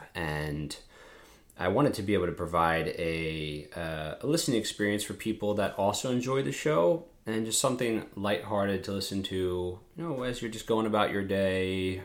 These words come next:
um, maybe your commute back to the office as things finally open up here. Uh, but I also wanted to ask that you please bear with us.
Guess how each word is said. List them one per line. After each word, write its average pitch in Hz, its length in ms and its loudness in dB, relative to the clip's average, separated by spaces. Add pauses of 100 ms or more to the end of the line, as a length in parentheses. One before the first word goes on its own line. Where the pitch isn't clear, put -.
um, 82 320 -6
maybe 90 240 -2
your 90 120 -4
commute 90 360 -4
back 87 280 -4
to 80 60 -10
the 80 100 0
office 90 420 0
as 82 140 -4
things 85 260 -4
finally 87 400 -2
open 87 260 -4
up 85 180 -6
here. 87 340 -2 (880)
Uh, 98 340 6 (160)
but - 380 2 (320)
I 110 80 6
also 143 280 6
wanted 123 200 4
to 117 80 2
ask 123 220 2
that 110 100 2
you 110 80 -4
please 123 320 -4
bear 113 260 4
with 104 160 2
us. 107 200 2